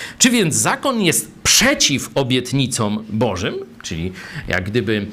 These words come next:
e, Bóg się jakoś pomylił i robi rzeczy takie chaotyczne czy niezwiązane ze sobą?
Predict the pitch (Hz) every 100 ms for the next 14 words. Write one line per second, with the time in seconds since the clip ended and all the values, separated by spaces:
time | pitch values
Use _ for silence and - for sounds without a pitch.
0 | - - 156 - 85 80 76 113 135 -
1 | 104 90 - 113 - 117 - 139 156 226
2 | 175 143 131 131 139 135 123 123 151 151
3 | 139 120 117 120 117 135 - 156 156 196
4 | 240 - 180 127 - 131 135 135 143 156
5 | 127 160 202 254 254 - 254 190